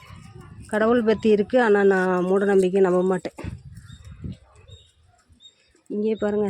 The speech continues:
தளிர் எடுத்துட்ருக்கு. தளிர்கள் இப்போ வந்து மழை பெஞ்சதுக்கப்புறம் நல்லா நிறைய பாருங்க,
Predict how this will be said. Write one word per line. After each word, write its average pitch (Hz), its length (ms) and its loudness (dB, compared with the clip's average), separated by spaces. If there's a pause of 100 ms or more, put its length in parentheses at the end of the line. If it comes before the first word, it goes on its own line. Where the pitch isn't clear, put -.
(160)
தளிர் 196 280 -2
எடுத்துட்ருக்கு. - 520 -12 (1120)
தளிர்கள் 254 420 2
இப்போ 226 120 0 (100)
வந்து 240 180 2 (220)
மழை 214 220 2
பெஞ்சதுக்கப்புறம் 214 560 0
நல்லா 233 240 0 (100)
நிறைய 226 500 -2
பாருங்க, 220 220 -2